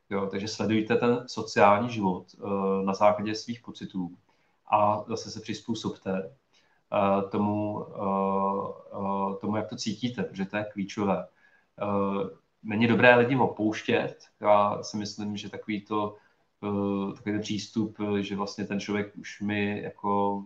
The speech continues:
nic nedává, tak už na něj kašlu, to mi přijde jako neúctivý a, a není to hezký. Já, já radši, eh,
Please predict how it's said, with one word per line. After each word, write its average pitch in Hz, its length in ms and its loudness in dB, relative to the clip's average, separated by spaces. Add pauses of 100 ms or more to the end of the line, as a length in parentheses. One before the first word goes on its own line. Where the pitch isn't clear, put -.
(120)
nic 101 240 -6
nedává, 98 500 6
tak - 220 -8
už - 140 -12
na 98 60 -4
něj 110 120 -4
kašlu, 98 360 -6
to - 140 -16
mi 101 160 -6
přijde 101 260 -6
jako 104 500 -4
neúctivý 101 720 -4
a, 101 180 -6 (640)
a 98 340 4
není 98 200 0
to - 100 -8
hezký. 101 500 -2
Já, 98 680 -4
já 98 420 2
radši, 107 600 -6 (460)
eh, 101 40 -8